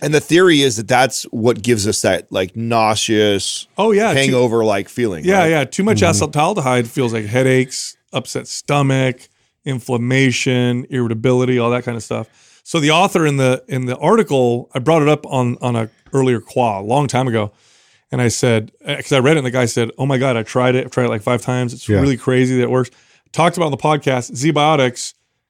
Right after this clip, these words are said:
Speaker 2: called us, like, a month later.
Speaker 1: Yeah, yeah,
Speaker 2: Like, "We got a
Speaker 1: huge.
Speaker 2: big spike in
Speaker 3: Yeah.
Speaker 2: sales 'cause you guys brought up our product." And we're like,
Speaker 3: <laughs>
Speaker 2: "What? Can we work with you?" And then that's how it all,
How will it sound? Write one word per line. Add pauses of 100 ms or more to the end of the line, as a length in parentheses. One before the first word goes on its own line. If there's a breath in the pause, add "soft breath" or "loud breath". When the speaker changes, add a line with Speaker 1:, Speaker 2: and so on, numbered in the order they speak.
Speaker 2:
called
us,
like,
a
month
later. (100)
Speaker 1:
Yeah,
yeah,
Speaker 2:
Like,
"We
got
a
Speaker 1:
huge.
Speaker 2:
big
spike
in
Speaker 3:
Yeah.
Speaker 2:
sales
'cause
you
guys
brought
up
our
product." (140)
And
we're
like,
Speaker 3:
<laughs>
Speaker 2:
"What?
Can
we
work
with
you?"
And
then
that's
how
it
all,